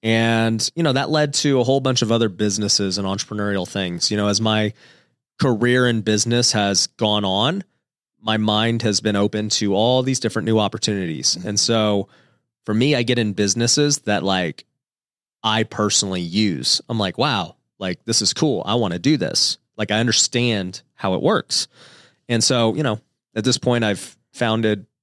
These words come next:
six different businesses that are doing seven, eight figures a year. And, you know, I, I decided to get on social media a few years ago and, you know, it's blown up and, you know, over the last three years, we've gotten almost a billion views online.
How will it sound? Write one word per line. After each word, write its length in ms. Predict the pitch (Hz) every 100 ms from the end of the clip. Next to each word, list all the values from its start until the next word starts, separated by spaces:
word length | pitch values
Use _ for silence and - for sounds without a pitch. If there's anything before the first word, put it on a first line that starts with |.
| -
six 300 | - 117 -
different 280 | 113 117 110
businesses 540 | 101 113 107 123 131
that 100 | 123
are 80 | 101
doing 260 | 95 104 95
seven, 280 | - 104
eight 140 | 104 92
figures 280 | 104 101 95
a 40 |
year. 340 | 95 98 123 - _ _ _ _ -
And, 800 | 110 107 104 104 104 101 - - _ _ _ _ _ _ - -
you 120 | 135
know, 240 | 110 104 -
I, 240 | 107 101 95
I 80 |
decided 320 | 101 104 110 104
to 80 |
get 120 | 107 107
on 120 | 101
social 320 | - 98 95
media 320 | 101 98 117
a 40 | 117
few 160 | 135
years 320 | 131 127 131 127
ago 440 | 131 135 165 165
and, 260 | 104 92 - - _ _ _ _ _ -
you 80 | 101
know, 180 | 98
it's 120 | 101 -
blown 300 | 107 110 107
up 320 | 110 156 -
and, 320 | 101 95 92 _
you 100 | -
know, 80 | 101
over 120 | 101
the 60 | 107
last 440 | 101 101 107 - _
three 200 | - 110
years, 280 | 104 98 117
we've 120 | 110
gotten 160 | 101 98
almost 240 | 98 98
a 20 | 92
billion 420 | 82 101 107 101
views 260 | 101 104
online. 580 | 104 98 90 90 107 147